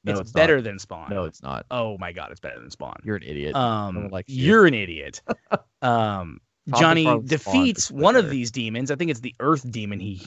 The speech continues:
Speaker 2: kills first. And then Mephistopheles is going on, like, this murder rampage trying to find this, this contract. He kills, like, a parking garage attendant. He kills a priest 'cause apparently the son of the devil can just walk into a Catholic church.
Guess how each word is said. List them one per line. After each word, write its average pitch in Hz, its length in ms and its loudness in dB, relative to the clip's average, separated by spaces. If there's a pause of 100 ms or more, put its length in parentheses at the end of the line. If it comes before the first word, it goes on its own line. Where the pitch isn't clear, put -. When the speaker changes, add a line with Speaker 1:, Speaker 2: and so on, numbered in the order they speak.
Speaker 2:
kills 90 340 -6
first. 92 520 -4 (280)
And 143 100 4
then 151 60 6
Mephistopheles 151 580 4
is 123 60 -4
going 139 180 2
on, 131 120 -2
like, 127 100 -4
this 131 160 2
murder 139 260 8
rampage 117 500 -2
trying 117 180 0
to 104 40 -4
find 110 600 0
this, 113 340 -8
this 113 160 -6
contract. 117 480 0
He 117 60 -8
kills, 113 400 0
like, 95 240 -4 (500)
a - 160 -8
parking 160 340 6
garage 151 320 6
attendant. 135 400 -4
He 113 60 -6
kills 123 320 -2
a 95 40 -10
priest 139 420 -2
'cause 139 120 -4
apparently 165 400 2
the 131 80 0
son 170 200 2
of 156 40 2
the 135 60 0
devil 147 260 4
can 131 120 -6
just 117 120 -4
walk 113 300 2
into 131 160 0
a 120 40 -2
Catholic 127 360 0
church. 113 480 0